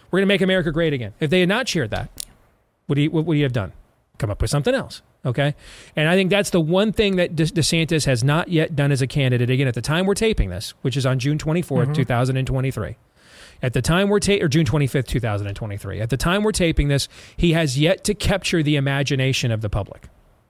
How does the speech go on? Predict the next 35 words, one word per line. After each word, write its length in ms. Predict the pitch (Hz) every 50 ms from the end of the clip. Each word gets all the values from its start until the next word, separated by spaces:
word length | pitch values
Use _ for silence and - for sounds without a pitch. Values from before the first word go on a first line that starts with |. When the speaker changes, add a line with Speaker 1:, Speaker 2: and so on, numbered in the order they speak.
| _ _ _ _ _ _ _ _ _ _ _ - -
Speaker 1:
But 100 | - 147
all 180 | 151 180 208 190
the 80 | 190 180
questions 460 | - - 226 220 - - 180 160 143
that 80 | 147 151
are 80 | 147
being 220 | 139 151 147 143 143
asked 220 | 135 135 120 -
so 120 | - 113
far 500 | - - 226 220 180 135 120 120 131 -
are 140 | - 135 143
in 140 | 156 147 135
the 80 | 131 123
wheelhouse 560 | 139 147 147 143 131 127 123 123 123 - - -
of 180 | 156 135 120 123
what 140 | 139 151 120
his 180 | 143 139 -
campaign 540 | - - 143 131 - - 143 135 131 127 127
Speaker 2:
Mm-hmm. 100 | 160 175 170 - - - _
Speaker 1:
is, 180 | - 147 123 117 123 -
is 180 | - 160 131 -
currently 380 | - 190 185 175 151 151 143
based 320 | 123 151 151 143 - - 135
on, 180 | 113 120 120
which 160 | 127 127 -
is 140 | 143 135 120
the 80 | 120 120
success 480 | - - 127 - - 143 131 - -
of 100 | 135 117
what 80 | 123 120
he 100 | 120 117
has 180 | 120 123 120 113
done 160 | 123 110 98
in 80 | 95 98
Florida. 360 | - 123 110 98 - -